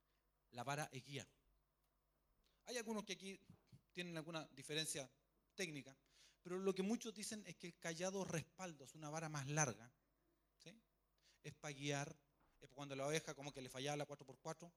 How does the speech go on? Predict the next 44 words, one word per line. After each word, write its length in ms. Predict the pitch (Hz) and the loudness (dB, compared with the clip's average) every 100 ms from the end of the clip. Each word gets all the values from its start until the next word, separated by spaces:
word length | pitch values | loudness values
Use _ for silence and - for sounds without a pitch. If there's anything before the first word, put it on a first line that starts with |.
| _ | _
con 200 | 131 139 | -12 -6
esa 180 | 139 143 | -2 0
vara 220 | 147 151 - - - | 0 0 -4 -6 -8
lo 100 | 135 | -8
tiran 180 | 127 123 | -8 -8
para 140 | 90 | -8
arriba, 160 | 82 - _ _ - | -10 -14 _ _ -6
la 60 | |
sacan 200 | 131 139 | -2 0
del 120 | 135 | 0
pantano. 360 | - 123 98 82 - _ _ _ _ _ _ _ _ _ _ _ _ _ | -2 -6 -6 -8 -14 _ _ _ _ _ _ _ _ _ _ _ _ _
¿Sí? 60 | 185 | -20
De 460 | - _ _ - | -20 _ _ -14
repente 240 | 156 170 165 | -12 -8 -4
la 60 | |
oveja 200 | 165 180 | 0 2
así 100 | 175 | 2
como 160 | 175 170 | 0 -6
que 80 | 156 | -6
le 80 | 147 | -4
falla 280 | 175 180 | 0 0
la 120 | 170 160 | 0 -2
tracción, 340 | 151 214 208 | -4 -6 -2
ahí 180 | 196 208 | 0 0
empieza 280 | 190 180 185 | -2 -2 -2
a 40 | |
patinar 380 | 165 170 190 202 - - | -4 -2 -2 -2 -8 -18
el 60 | 170 | -10
neumático 340 | 175 196 196 | -2 -2 -2
de 60 | 190 | 0
la 60 | |
oveja, 200 | 196 196 | 2 2
entonces 320 | 196 175 170 - _ | 0 0 -4 -6 _
con 140 | 151 156 | -6 -2
la 80 | |
varita 280 | 156 202 - - - _ - | 0 0 -2 -4 -6 _ 0
le 100 | 143 | 4
pegaba 440 | 147 170 185 180 - - - _ _ _ - | 6 6 2 -2 -12 -14 -14 _ _ _ 4
y 80 | 165 | 8
la 80 | |
oveja 240 | 143 151 151 | 10 10 10
salía 440 | 135 127 143 147 - _ _ - | 8 10 8 6 0 _ _ -6
del 100 | 117 | -4
paso. 320 | - 92 - | -2 -2 -4